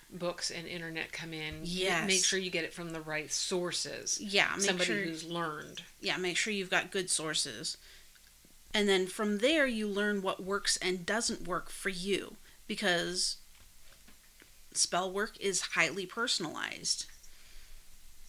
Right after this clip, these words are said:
Speaker 2: That's
Speaker 1: Yeah.
Speaker 2: another thing of that, that intuition, following where your intuition goes. One person might use cooking magic.
Speaker 1: Mm-hmm.
Speaker 2: Another person might use herb magic. Follow your intuition, follow your passions,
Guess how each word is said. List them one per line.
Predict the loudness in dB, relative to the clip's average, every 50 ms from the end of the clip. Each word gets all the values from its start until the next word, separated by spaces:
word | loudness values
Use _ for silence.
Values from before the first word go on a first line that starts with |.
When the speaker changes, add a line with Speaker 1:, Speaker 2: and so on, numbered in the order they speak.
| -12 -4
Speaker 2:
That's | -2 0 0 2 0 0
Speaker 1:
Yeah. | 0 2
Speaker 2:
another | 2 4 4 4 4 2
thing | 0 2 4 4 4 4 2
of | 0 2
that, | 2 2 2 2 0
that | -2 -2 0
intuition, | 0 0 0 -2 0 0 2 2 4 2 2 0 -2
following | -2 0 0 2 2 2 0 0 0
where | -2 -2
your | -2 -2 -2
intuition | -2 -2 -2 -2 -2 0 0 0 0 0 -2
goes. | -2 -4 -2 -2 -2 -4 -4 -8 -18 -20 -20 -20 -14 -4 0
One | 2 2 2 2
person | 2 0 2 2 4 4 4
might | 4 6 6 4 4
use | 2 0 2 4 4 4 2 2 0 -2 -2 -2
cooking | -4 -6 -4 -4 -2 -2 0 0
magic. | 0 -2 -2 -4 -4 -4 -4 -4 -6 -10 -14 -12 -12
Speaker 1:
Mm-hmm. | -10 -6 -4
Speaker 2:
Another | 0 2 2 2 2
person | 0 -2 0 0 2 2 2
might | 2 0 0 0
use | 0 -2 -4 -4 -4 -4 -2 0
herb | 0 2 2 0
magic. | 0 2 2 2 2 0 -2 -4 -6 -8 -14 -20 -20 -20 -20 -20 -20 -20 -20 -20 -20 -20 -20 -20 -20 -20 -18 -14
Follow | -6 -2 0 0 0
your | 0 0 0 0
intuition, | 0 0 -2 -2 -2 0 2 2 2 2 2 0 -2 -4 -6
follow | -10 -12 -10 -4 -2 0 0 0 0 -2
your | -2 -4 -4
passions, | -4 -4 -6 -4 -4 -2 -2 -2 -2 -2 -2 -2 -2 -4 -4 -6 -6